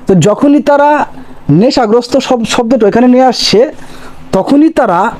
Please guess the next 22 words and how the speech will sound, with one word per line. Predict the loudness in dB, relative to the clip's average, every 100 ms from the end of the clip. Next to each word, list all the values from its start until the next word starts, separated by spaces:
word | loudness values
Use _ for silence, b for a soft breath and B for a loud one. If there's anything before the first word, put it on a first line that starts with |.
| -6 -2
এটার | 0 0
সাথে | 0 0 2
ব্যালেন্স | 2 2 2 2 0
করার | 0 2
প্রয়োজনে | 2 2 2 4 2 2 0
হাদিস | -2 0 0 0
থেকে | 0 0 2 2
মদ | 2 4 2 2 2
যে | 4
নিষিদ্ধ | 2 2 2
করা | 2 2
হয়েছে | 2 2 2 0 -2 B B B B
সেই | -4 0
আয়াতগুলো | 0 2 2 4
নিয়ে | 2
আসছে। | 0 -2 -4 0
এর | 0 2
ফলে | 2 2
হয়েছে | 0 0 0
কি, | 2 0 0
এই | 0 2 2 0
আয়াতটা | -2 0 -2 -4 -2 -2